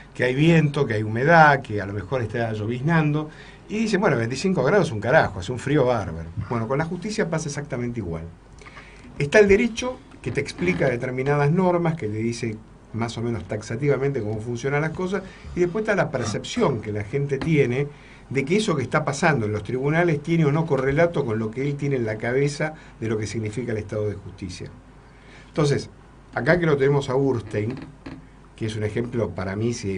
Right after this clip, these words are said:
hay un ejemplo para dar es el caso Amia, había una percepción entre lo que te decía el expediente que conformaba Galeano y la sensación que tenían los deudos de los familiares, los deudos y los familiares de las víctimas de lo que realmente era la percepción de justicia.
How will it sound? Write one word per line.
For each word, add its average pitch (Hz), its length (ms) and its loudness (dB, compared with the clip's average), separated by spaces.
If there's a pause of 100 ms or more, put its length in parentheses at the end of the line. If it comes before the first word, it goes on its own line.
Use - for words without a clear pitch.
hay 107 80 0
un 110 120 -2
ejemplo 113 460 -4
para 104 240 -2
dar 123 160 -2
es 117 140 -6
el 92 100 -8
caso 107 360 -4
Amia, 92 320 -4 (760)
había 208 280 4
una 196 240 4
percepción 202 760 2
entre 123 220 -4
lo 123 140 -2
que 127 80 0
te 127 80 0
decía 139 300 2
el 160 60 4
expediente 143 520 2
que 104 140 -4
conformaba 135 580 0
Galeano 202 540 6 (320)
y 123 60 -2
la 143 120 4
sensación 156 640 2
que 113 100 -2
tenían 113 600 0 (120)
los 101 260 -6
deudos 151 380 4
de 107 60 0
los 104 160 -4
familiares, 110 840 0
los 95 140 -4
deudos 135 260 4
y 107 40 -2
los 104 120 -4
familiares 117 400 -2
de 101 60 -4
las 110 100 -2
víctimas 160 480 -2 (340)
de 127 100 -4
lo 127 100 2
que 135 80 2
realmente 170 580 4
era 170 100 4
la 107 140 0
percepción 107 540 -4
de 104 80 -4
justicia. 95 500 -10